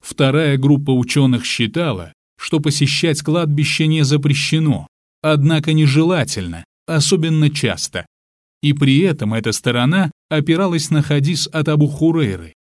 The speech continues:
в котором сказано: "Посланник Аллаха, мир ему и благословение Аллаха, проклял женщин, часто посещающих могилы".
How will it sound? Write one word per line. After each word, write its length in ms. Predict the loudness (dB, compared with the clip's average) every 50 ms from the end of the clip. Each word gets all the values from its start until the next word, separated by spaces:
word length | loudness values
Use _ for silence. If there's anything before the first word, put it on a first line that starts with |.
| _ _ _ _ _
в 100 | _ -6
котором 420 | -2 -2 -2 0 -2 -2 -2 -2 -2
сказано: 840 | -4 -4 -2 -2 0 2 2 4 4 4 4 4 2 0 -4 -12 _ _ _ _
"Посланник 640 | 0 0 0 2 0 0 0 0 0 0 0 2
Аллаха, 760 | 2 2 2 2 2 2 2 2 2 2 2 2 2 2 0 -2 -4 -6
мир 340 | -2 0 4 4 6 4 4
ему 280 | 2 0 0 0 0 0
и 80 | -2
благословение 840 | -2 -2 -2 -2 -4 -2 -2 -2 0 0 0 0 0 2 0 0 0
Аллаха, 640 | -2 -2 -4 -4 -2 -2 -4 -4 -6 -10 -14 -16 _ _ _ _ _ _ _ _ _ _
проклял 560 | -2 2 4 4 2 2 0 -4 -4 -4 -4
женщин, 720 | -4 -2 0 0 0 0 0 0 2 2 2 2 0 -4 -12 _ _
часто 460 | -4 -2 -2 0 -2 -2 -2 -2 0
посещающих 960 | 0 -2 0 0 -2 -2 -2 -2 -2 0 0 -2 -4 -4 -6 -6 -6 -6 -4 -4
могилы". 560 | -4 -4 -4 -6 -8 -8 -8 -8 -10 -12